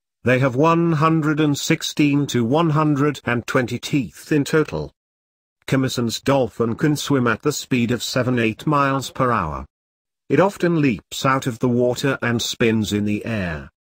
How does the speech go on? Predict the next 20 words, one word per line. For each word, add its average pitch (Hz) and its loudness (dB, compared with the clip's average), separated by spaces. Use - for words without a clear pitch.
Commerson's 127 -2
dolphin 123 0
is 127 -2
playful 135 0
species 120 -4
that 127 -2
likes 135 -2
to 143 0
ride 143 2
on 113 0
the 104 0
waves 85 -4
behind 127 0
the 110 0
boats. - -4
It 139 -2
sometimes 170 0
swims 160 0
upside 123 -2
down. 80 -2